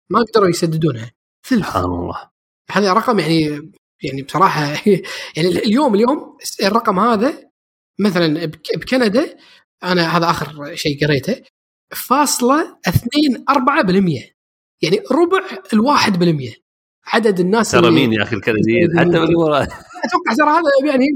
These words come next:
Speaker 1: ب-، بعام، يعني، بالعالم كله. بس، بس، يعني، هذا أنت قاعد تصور، يعني،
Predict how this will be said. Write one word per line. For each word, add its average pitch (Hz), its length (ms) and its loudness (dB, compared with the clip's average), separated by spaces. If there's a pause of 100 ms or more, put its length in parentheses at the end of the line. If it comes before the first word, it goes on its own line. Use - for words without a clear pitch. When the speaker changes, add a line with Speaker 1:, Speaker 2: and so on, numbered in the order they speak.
Speaker 1:
ب-، 208 340 -4
بعام، 220 320 0
يعني، 151 180 -2
بالعالم 160 380 2
كله. 135 260 -4
بس، 139 260 -8 (680)
بس، 160 220 -4
يعني، 160 160 -4 (100)
هذا 311 280 2
أنت 214 140 0
قاعد - 360 -8
تصور، 185 380 0
يعني، 143 140 -8